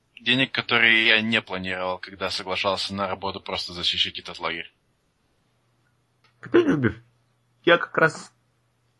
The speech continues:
Speaker 2: не видела особой защиты лагеря в последнюю неделю от вас.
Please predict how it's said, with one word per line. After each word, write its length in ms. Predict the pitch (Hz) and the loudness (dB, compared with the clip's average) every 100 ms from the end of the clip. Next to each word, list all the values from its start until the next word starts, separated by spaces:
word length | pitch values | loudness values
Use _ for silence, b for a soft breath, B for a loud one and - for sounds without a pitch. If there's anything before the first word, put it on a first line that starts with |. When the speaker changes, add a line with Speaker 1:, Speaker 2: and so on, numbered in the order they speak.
| _ _ _ _ _ | _ _ _ _ _
Speaker 2:
не 280 | 160 180 214 | -12 -6 0
видела 540 | 208 180 160 147 127 | 4 6 6 6 4
особой 460 | 120 123 127 120 110 | 2 0 2 4 4
защиты 640 | 95 113 139 123 110 101 | 4 2 2 2 4 4
лагеря 420 | 98 113 120 98 | 6 4 4 0
в 120 | 87 - | -2 -6
последнюю 600 | 92 - 113 101 95 92 | -12 -2 0 0 -4 -6
неделю 380 | 95 120 120 95 | 0 2 4 2
от 140 | - | 2
вас. 600 | 113 107 - - - - | 4 4 2 -14 -20 -20